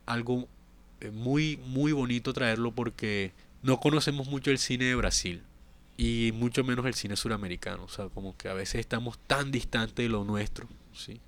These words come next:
Y eso es algo que a mí me molesta, me, me incomoda un poquito. Lastimosamente, la muestra no tuvo como ese impacto que queríamos,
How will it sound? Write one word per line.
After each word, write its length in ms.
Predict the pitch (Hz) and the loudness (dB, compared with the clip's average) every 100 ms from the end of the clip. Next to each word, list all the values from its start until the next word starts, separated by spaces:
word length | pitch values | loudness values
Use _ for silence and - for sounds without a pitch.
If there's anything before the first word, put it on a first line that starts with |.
| - - - - | -20 -20 -20 -10
Y 140 | 113 107 | 0 2
eso 220 | 104 123 | 2 4
es 60 | 127 | 4
algo 300 | 123 127 127 | 4 2 0
que 340 | 120 110 95 - - - | 0 0 -4 -12 -18 -2
a 140 | 113 | 2
mí 100 | 117 | 6
me 100 | 165 | 6
molesta, 480 | 185 131 190 196 113 | 6 6 8 6 4
me, 200 | 104 95 | 0 -2
me 160 | 92 107 | -4 -6
incomoda 380 | 107 113 117 | 0 2 4
un 80 | 135 | 4
poquito. 440 | 143 - 143 123 - - - - | 2 0 0 -2 -10 -16 -12 4
Lastimosamente, 1040 | 139 - 139 135 - 156 160 156 - 160 | 6 8 6 6 4 6 4 2 0 0
la 180 | 139 127 | 0 -2
muestra 380 | 123 120 - 139 | 0 -2 -2 -4
no 140 | 139 | -2
tuvo 260 | 143 143 135 | 0 0 0
como 600 | 139 131 120 113 104 - - - - | -2 -2 0 -2 -2 -8 -16 -20 -4
ese 260 | 120 - 123 | -2 0 -2
impacto 460 | - 120 120 135 | 0 -2 0 -2
que 120 | 135 | -2
queríamos, 520 | 123 104 101 113 135 | -2 0 0 -2 -6